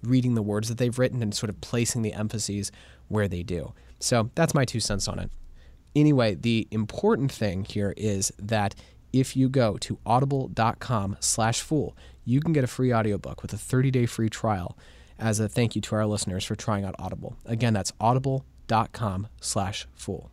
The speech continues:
Let's hop on over to stress tests. Now, this is something that has been in the news a lot more, I think, than, say, the Volcker Rule. So it's probably something a-, people are a little bit more familiar with.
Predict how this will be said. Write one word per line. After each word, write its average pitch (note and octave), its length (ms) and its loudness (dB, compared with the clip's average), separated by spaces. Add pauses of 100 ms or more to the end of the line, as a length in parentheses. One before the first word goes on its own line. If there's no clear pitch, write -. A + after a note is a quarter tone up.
(540)
Let's E3 460 0
hop C#3 340 0
on A2+ 180 2
over G2 300 0
to G2 460 -2 (220)
stress - 520 -2
tests. - 380 -4
Now, A2+ 120 4
this G3+ 180 6
is G3 80 2
something C#3+ 280 4
that G#2+ 100 4
has G#2+ 220 0
been G#2 220 0
in A#2+ 260 2
the A2 80 4
news G2 340 2
a - 100 -6
lot G2 280 -2
more, G2 420 -2 (340)
I G#2+ 60 -4
think, G#2 320 -2
than, G2+ 200 2
say, G#2 220 2
the F#2+ 100 -2
Volcker G2+ 240 -2
Rule. A2 140 0
So B2 100 -4
it's A#2 80 -4
probably D#3 180 2
something A#2+ 200 0
a-, G2 320 -6
people A#2+ 220 -2
are G#2+ 40 2
a G2+ 40 0
little A2 140 -2
bit G#2+ 140 -2
more A2 260 2
familiar G#2 460 0
with. F2 280 -4